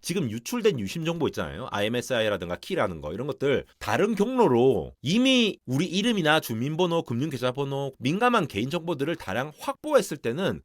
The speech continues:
굉장히 상황이 복잡해집니다. 무슨 말이냐? 여러분, 털린 거는 유심 정보다라면서 안심해라라고 하는 게 사실 어떻게 보면 기술적으로는 말이 안 되는 얘기예요.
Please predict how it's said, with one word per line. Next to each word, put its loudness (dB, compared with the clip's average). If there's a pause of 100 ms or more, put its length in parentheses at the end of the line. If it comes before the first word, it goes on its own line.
굉장히 0
상황이 -2
복잡해집니다. -10
무슨 -6
말이냐? 2 (100)
여러분, 0
털린 2
거는 4
유심 -4
정보다라면서 2
안심해라라고 4
하는 -4
게 2
사실 -4 (120)
어떻게 -2
보면 2
기술적으로는 0
말이 2
안 0
되는 0
얘기예요. -4